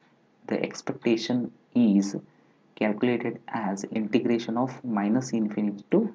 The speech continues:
infinity X f of X D X. The measure of the dispersion or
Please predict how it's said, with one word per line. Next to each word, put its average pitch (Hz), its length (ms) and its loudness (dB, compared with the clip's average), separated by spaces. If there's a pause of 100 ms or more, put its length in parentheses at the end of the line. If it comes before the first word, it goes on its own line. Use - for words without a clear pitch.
(140)
infinity 113 680 0 (680)
X 143 460 2 (680)
f 113 200 0
of 139 220 6 (280)
X 117 380 -2 (280)
D 98 200 0
X. - 360 -8 (3750)
The 113 140 2
measure 131 340 6
of 147 200 2
the 196 280 4 (100)
dispersion 151 760 0 (140)
or 143 280 0